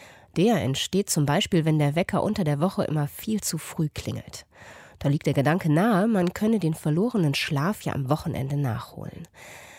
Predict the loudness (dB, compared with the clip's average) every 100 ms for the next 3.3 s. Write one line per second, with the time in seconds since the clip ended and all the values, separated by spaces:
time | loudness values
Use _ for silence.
0 | -6 0 2 2 2 2 0 2 2 2
1 | 2 2 0 2 2 0 0 -2 2 2
2 | 2 0 -4 -8 -4 -4 -2 -4 0 0
3 | 0 -4 -14